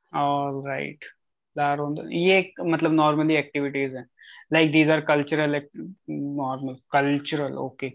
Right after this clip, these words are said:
cultural लिख दिया, cinema cultural, हाँ, cultural है यार, स्पोर्टिव है, manual है, ये थोड़ा सा देख लेना, not so important, but ये Delph exams में आ सकता है, Delph exams में इस type का questions बन सकता है।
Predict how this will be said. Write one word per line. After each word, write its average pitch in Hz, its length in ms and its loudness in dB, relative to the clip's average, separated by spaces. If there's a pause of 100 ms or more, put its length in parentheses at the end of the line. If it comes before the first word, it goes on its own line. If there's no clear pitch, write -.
cultural 170 340 -6
लिख 160 120 -4
दिया, 139 160 -4
cinema 143 460 -2
cultural, 143 540 -8
हाँ, 123 280 -12 (140)
cultural - 380 -14
है - 60 -14
यार, - 120 -18 (180)
स्पोर्टिव 156 960 0
है, 151 220 2
manual 143 540 -2
है, 139 140 -12 (120)
ये 196 100 4
थोड़ा 196 280 6
सा 220 100 6
देख 185 240 4
लेना, 170 200 2
not 175 220 0
so - 140 -2
important, 160 540 0 (380)
but 180 120 6
ये 220 120 8
Delph 185 340 4
exams 165 460 2
में 170 100 2
आ 147 100 2
सकता - 340 -14
है, 113 140 -16 (520)
Delph 151 220 -4
exams 143 460 -4
में 202 100 -6
इस - 180 -8
type 151 200 -6
का 151 60 -10
questions 165 520 -14
बन 139 100 -10
सकता - 380 -18
है। - 60 -20